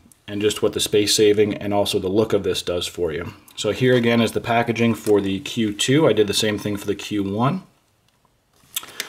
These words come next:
Flip that over so you can see that.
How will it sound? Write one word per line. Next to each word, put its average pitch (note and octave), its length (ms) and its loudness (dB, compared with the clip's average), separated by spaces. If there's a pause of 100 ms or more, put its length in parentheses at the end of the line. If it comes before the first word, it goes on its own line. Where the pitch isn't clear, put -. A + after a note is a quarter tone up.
(380)
Flip - 360 -8
that G2+ 180 -2
over A2 320 4
so - 160 -2
you G2 80 -2
can G2 120 -6
see G2 200 -8
that. B2+ 340 2